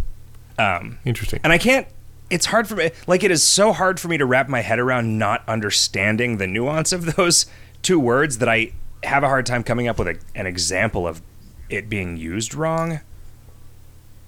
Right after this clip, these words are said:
Speaker 1: You bring something to where
Speaker 2: You
Speaker 1: you are, you take something to somewhere else.
Speaker 2: Uh.
Speaker 1: But it's, there are, there are common ways in which that's misused.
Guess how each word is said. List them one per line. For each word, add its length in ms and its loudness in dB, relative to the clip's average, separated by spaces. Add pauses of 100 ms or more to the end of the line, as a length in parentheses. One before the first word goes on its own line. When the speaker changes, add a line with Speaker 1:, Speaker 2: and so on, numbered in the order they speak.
(1700)
Speaker 1:
You 100 -2
bring 280 4
something 320 2
to 100 2
where 160 4
Speaker 2:
You 140 8
Speaker 1:
you 60 0
are, 520 -2 (160)
you 120 -2
take 300 0
something 340 -2
to 100 -2
somewhere 380 0
else. 580 -2 (840)
Speaker 2:
Uh. 240 2
Speaker 1:
But 140 4
it's, 420 2 (400)
there 240 4
are, 160 2
there 180 4
are 80 6
common 460 2
ways 220 2
in 80 0
which 220 -2
that's 240 -6
misused. 760 -4